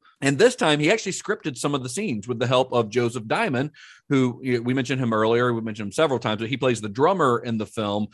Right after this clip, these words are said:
But, uh, he also has a screenplay credit. If you, you're, if you're watching the movie, at the beginning of the movie, it says, "Screenplay by Joseph Diamond,"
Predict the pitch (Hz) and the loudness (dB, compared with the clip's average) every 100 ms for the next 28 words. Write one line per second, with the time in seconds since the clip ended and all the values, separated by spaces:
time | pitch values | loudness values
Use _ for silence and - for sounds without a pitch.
0 | - - _ - 120 - 131 123 120 120 | -16 -20 _ -16 -6 2 4 6 6 4
1 | 120 - 123 139 147 131 143 170 - 139 | 2 -6 -6 -2 -2 2 2 2 2 4
2 | 123 120 117 110 _ 117 - 135 110 - | 6 4 2 -2 _ -18 -6 -4 -4 -4
3 | 214 202 - 104 - 101 87 90 120 123 | -4 -4 -2 -2 -2 -8 -8 -8 -6 -4
4 | 120 110 117 120 123 123 120 135 156 131 | -4 -2 -2 -2 -2 0 2 2 0 -2
5 | 143 165 123 101 104 110 117 117 135 170 | 0 2 0 -2 -4 -4 -2 -4 -2 -2
6 | 123 110 - 107 101 113 - _ - - | -2 -4 -4 -4 -2 -4 -10 _ -20 -10
7 | 107 113 110 101 101 95 95 95 95 123 | -8 -6 -4 -2 -4 -4 -6 -6 -4 -2
8 | 190 147 123 | -2 -2 -4